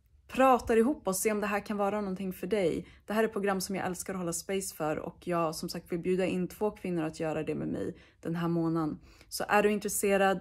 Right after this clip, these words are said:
skicka ett D M till mig nu så utforskar vi hur det här kan vara ett sätt för dig att sätta på kranen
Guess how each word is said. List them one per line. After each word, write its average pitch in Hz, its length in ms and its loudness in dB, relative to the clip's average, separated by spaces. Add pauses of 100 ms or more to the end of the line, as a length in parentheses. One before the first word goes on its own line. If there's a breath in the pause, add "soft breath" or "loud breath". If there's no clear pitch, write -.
skicka - 320 -4
ett 180 140 -4
D 202 100 0
M 185 140 0
till 185 160 -8
mig 180 160 2
nu 190 480 0 (240 loud breath)
så - 340 0
utforskar 190 580 -2
vi 170 120 0
hur 180 240 0
det 175 60 0
här 175 340 2
kan 175 260 -4
vara 190 300 4
ett 208 140 -2
sätt 254 200 -2
för 202 120 -4
dig 180 80 2
att 170 100 -4
sätta - 200 -10
på 180 160 -8
kranen 214 920 0